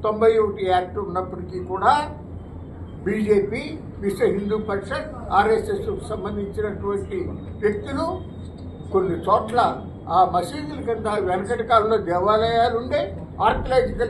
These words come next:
Survey of ఇండియాతో, ఆ, బ-, బ-, త్రవ్వకాలు జరిపించాలనేటటువంటి, ఏ, ఏ, ఒక కో-,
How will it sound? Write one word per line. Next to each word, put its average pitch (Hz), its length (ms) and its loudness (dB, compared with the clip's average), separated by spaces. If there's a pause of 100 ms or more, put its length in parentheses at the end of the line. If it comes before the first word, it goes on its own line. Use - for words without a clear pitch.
Survey 220 340 4
of - 160 -2
ఇండియాతో, 214 500 2 (600)
ఆ, 185 40 6 (120)
బ-, 190 200 6
బ-, 156 160 0
త్రవ్వకాలు 208 500 4
జరిపించాలనేటటువంటి, 196 1600 0 (800)
ఏ, 170 60 -2 (200)
ఏ, - 20 6 (420)
ఒక 170 200 -2 (160)
కో-, 208 200 4